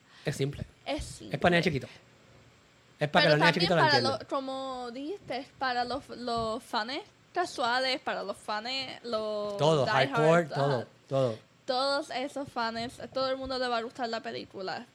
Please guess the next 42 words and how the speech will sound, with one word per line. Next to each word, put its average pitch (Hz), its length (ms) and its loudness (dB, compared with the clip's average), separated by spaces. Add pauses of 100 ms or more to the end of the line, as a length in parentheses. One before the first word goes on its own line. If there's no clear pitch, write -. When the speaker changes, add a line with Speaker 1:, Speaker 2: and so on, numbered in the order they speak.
(340)
Speaker 2:
De - 20 -8
Speaker 1:
Dame 131 120 2
Speaker 2:
verdad. 151 180 6
Speaker 1:
salud-, 147 220 4
dame 147 160 0
saludar 170 280 6
aquí 165 300 6
a 160 180 10
Anemil, 151 420 4
mi 226 80 4
madrina, 170 460 4
mi 151 180 2
tía, 196 280 6 (360)
y 160 280 6
Carla, 185 440 8
de 160 140 6
Florida, 147 380 6
que 220 100 4
va 160 80 8
a - 20 4
estar 165 240 0
para 160 240 8
Megacon 143 340 4
por 143 100 0
allá 139 140 4
cubriendo. 202 560 4 (300)
Maritza 156 500 6
dice, 180 480 10
"Primero 180 400 6
John 208 180 10
Wick". 202 160 10
Maritza 151 220 4
está 175 140 2
pompeada 170 260 6
por 156 180 4
John 147 160 6
Wick. 147 140 4
Todo 143 120 0
el 143 40 0
mundo 156 160 2
quiere 151 160 2
ver 151 100 4